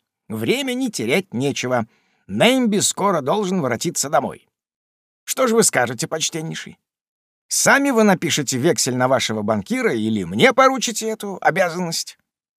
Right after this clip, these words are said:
Говоря это, маленький адвокат самодовольно потирал руками. Но весёлость его совсем исчезла, когда он взглянул на суровое лицо мистера Пиквика.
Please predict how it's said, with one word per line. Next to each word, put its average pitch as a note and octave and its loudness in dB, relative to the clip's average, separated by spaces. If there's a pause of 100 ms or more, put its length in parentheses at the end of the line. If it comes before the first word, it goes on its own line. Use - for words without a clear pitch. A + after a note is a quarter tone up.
Говоря D3 4
это, F#3+ 4
маленький B2 4
адвокат C3 -2 (300)
самодовольно E3+ 4
потирал D3+ 2
руками. A#2 -4 (340)
Но F#3+ 8
весёлость A3 4
его D#3+ 0
совсем D#3+ 0
исчезла, B2+ -6 (340)
когда C3+ 4
он C#3 2
взглянул C3+ 2
на C#3+ 2
суровое D#3 2
лицо C3+ 2
мистера B2+ 0
Пиквика. - -8